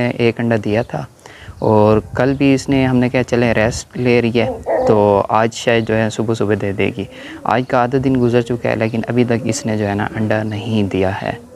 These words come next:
तो शायद दे दिया हो। मैं मज़ीद भी check करता हूँ,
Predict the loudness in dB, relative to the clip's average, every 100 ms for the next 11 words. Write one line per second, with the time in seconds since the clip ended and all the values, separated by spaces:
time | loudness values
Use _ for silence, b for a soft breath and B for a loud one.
0 | B B B B -10 -2 2 2 2 -2
1 | -2 0 2 0 0 2 4 4 4 4
2 | 2 2 2 2 2 0 -4 -4 -4 -4
3 | -2 -4